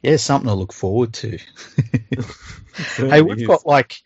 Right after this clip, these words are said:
Speaker 1: we've got one more Origin game, and then the Australian season is officially over. And then I, I, do we have one more international that we've got between?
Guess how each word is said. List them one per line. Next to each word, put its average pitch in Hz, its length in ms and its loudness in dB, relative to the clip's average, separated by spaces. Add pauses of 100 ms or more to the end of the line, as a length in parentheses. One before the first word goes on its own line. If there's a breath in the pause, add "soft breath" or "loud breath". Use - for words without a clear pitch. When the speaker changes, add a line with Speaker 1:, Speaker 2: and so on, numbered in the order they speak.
(480)
Speaker 1:
we've 190 200 0
got 175 180 4
one 131 380 2
more 185 240 0
Origin 117 480 0
game, 104 320 0
and 107 100 -4
then 107 140 -4
the 101 100 -4
Australian 110 640 -2
season 104 560 -4
is 104 140 -6
officially 95 680 -6
over. 95 480 -2 (800 loud breath)
And 113 180 -2
then 143 420 2
I, 117 220 -4 (260)
I, 131 120 -12 (180)
do 147 100 -2
we 175 140 -6
have 220 300 -4
one 170 320 0
more 143 260 0
international 110 960 -2
that 107 200 0
we've 95 200 -6
got 104 340 2 (260)
between? 104 600 -4